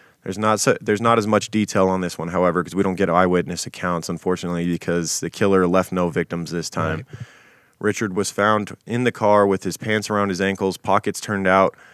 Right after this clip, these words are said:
Speaker 1: He was fatally shot in the back of the head. Polly Ann was also fa-, fatally shot in the back of the head. However, she was shot on a blanket outside of the car before being dragged and placed back into the car,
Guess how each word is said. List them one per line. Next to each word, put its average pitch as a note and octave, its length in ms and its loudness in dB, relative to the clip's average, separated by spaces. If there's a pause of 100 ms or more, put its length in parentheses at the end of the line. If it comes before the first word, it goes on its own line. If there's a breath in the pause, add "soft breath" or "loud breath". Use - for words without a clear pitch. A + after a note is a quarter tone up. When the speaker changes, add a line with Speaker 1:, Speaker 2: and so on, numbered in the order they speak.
(240 soft breath)
Speaker 1:
He G2+ 140 -4
was F2+ 120 -4
fatally A2+ 340 0
shot G#2 260 2
in D#2 80 -6
the F2 60 -6
back F#2+ 240 2
of F2+ 80 -6
the F2 80 -2
head. G#2 320 0 (400 soft breath)
Polly A2 280 2
Ann A2 160 0
was F#2+ 140 -4
also G2 380 2
fa-, G#2 240 0
fatally A2 520 0
shot G#2 280 4
in E2+ 40 -8
the F#2+ 60 -4
back F#2+ 220 2
of - 60 -12
the F2+ 80 -4
head. F#2+ 200 2
However, F#2+ 380 2
she - 180 -4
was A#2 140 2
shot G#2 240 4
on G2+ 100 2
a F2 80 -2
blanket G2 380 -2
outside F#2 340 0
of F#2 80 -2
the E2+ 80 -4
car F#2+ 300 2
before F2+ 320 -2
being E2+ 380 -4 (180)
dragged F#2 360 2
and D#2+ 120 -6
placed - 280 -4
back F2 220 0
into F#2 220 -6
the E2 100 -10
car, E2 400 -2